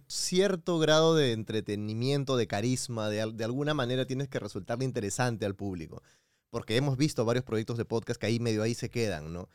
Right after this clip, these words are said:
Eh, la gente premia con su audiencia cosas con las cuales se siente, eh,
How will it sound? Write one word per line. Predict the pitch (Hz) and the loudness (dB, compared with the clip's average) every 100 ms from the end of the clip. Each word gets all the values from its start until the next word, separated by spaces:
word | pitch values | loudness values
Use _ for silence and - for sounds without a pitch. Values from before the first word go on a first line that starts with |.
| _ _ _ | _ _ _
Eh, | 113 101 95 92 | -6 -4 -4 -4
la | 113 117 | -2 -2
gente | - 156 156 135 | 0 0 0 0
premia | 147 156 170 165 156 | 6 6 6 4 2
con | 131 120 | 0 0
su | 113 | 0
audiencia | 110 131 151 156 160 147 | 2 4 4 2 0 0
cosas | 127 135 131 | -2 -2 -2
con | 131 | -2
las | 104 - | -4 -2
cuales | 104 101 | -2 0
se | 110 104 | -2 -4
siente, | 131 127 127 127 123 117 101 92 90 | -2 0 2 2 2 2 0 -2 -2
eh, | 90 | -6